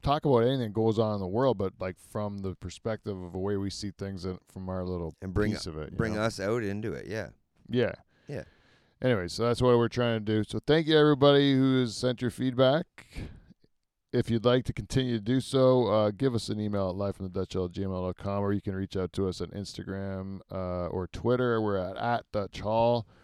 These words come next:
Speaker 1: Or you can go to, uh, Live from the Dutch Hall on Facebook. Any which way, you can reach us and tell us what you think of the show and help us make it better.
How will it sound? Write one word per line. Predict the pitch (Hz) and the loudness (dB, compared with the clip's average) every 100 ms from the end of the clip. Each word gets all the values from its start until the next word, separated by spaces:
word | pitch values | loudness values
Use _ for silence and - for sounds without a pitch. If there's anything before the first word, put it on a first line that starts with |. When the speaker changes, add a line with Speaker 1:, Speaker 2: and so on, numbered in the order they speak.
| - - _ _ - | -20 -20 _ _ 2
Speaker 1:
Or | 131 165 | 6 8
you | 151 | 8
can | |
go | 139 135 | 6 6
to, | 123 - 120 120 117 113 110 | 4 0 2 2 4 4 2
uh, | |
Live | 107 104 | 2 0
from | - 107 | -2 -6
the | |
Dutch | 101 101 - | -4 -4 -2
Hall | 104 101 | -4 -4
on | 98 | -4
Facebook. | 120 120 - 120 117 _ _ _ _ _ - | -4 -4 -2 -4 -4 _ _ _ _ _ -4
Any | 147 | 0
which | 139 123 - | 2 2 2
way, | 113 110 | 2 2
you | 110 | 0
can | 107 104 104 - _ _ - | -4 -8 -12 -16 _ _ -4
reach | 127 147 | 0 2
us | 139 - | 0 -2
and | 113 107 | -6 -4
tell | 113 113 | -2 0
us | 117 | -2
what | |
you | 104 | -6
think | 110 107 | -6 -4
of | 104 | -4
the | |
show | - 110 104 107 - | -2 0 2 2 -2
and | 107 101 95 | -8 -6 -4
help | 101 104 | -4 -4
us | 101 | -6
make | 110 107 | -6 -6
it | 101 - | -6 -4
better. | 107 107 113 | -2 0 -2